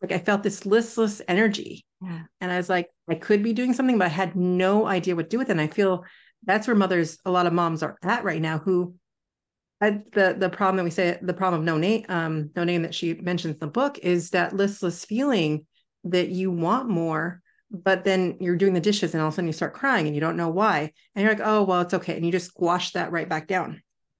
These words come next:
Speaker 2: Yeah.
Speaker 1: And then you do it again. You're sitting there watching T V and you're just like, "I feel so listless. I feel so at ends, but you know what? I'm just gonna ignore it 'cause I got all this stuff to do."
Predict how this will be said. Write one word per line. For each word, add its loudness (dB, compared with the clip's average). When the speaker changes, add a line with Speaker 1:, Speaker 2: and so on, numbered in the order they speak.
Speaker 2:
Yeah. -10
Speaker 1:
And 4
then 6
you 4
do 4
it 4
again. 0
You're -2
sitting 0
there 2
watching -2
T 0
V 0
and 2
you're 0
just -4
like, -6
"I -4
feel -6
so -4
listless. -4
I -10
feel -6
so -4
at -6
ends, 0
but -4
you -4
know 2
what? -2
I'm -2
just -6
gonna -2
ignore -2
it -10
'cause -14
I -4
got -4
all -4
this -6
stuff -8
to -10
do." -6